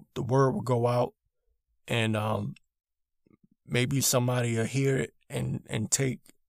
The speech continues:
heed, you know, answer the calling of the Lord. Um, many are called, few are chosen. But nevertheless, we are to, you know, preach the word, whether they hear or forbear.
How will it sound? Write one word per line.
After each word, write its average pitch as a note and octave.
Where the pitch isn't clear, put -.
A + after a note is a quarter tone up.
heed, E3+
you -
know, A#2
answer B2
the A#2
calling B2
of A2
the A#2
Lord. C3
Um, G#2+
many B2
are A2+
called, B2
few A#2
are A2
chosen. C#3
But A#2
nevertheless, A#2+
we A#2+
are A#2
to, A2
you B2
know, G#2+
preach -
the A#2
word, A#2+
whether A#2
they A2+
hear B2+
or A2+
forbear. A#2+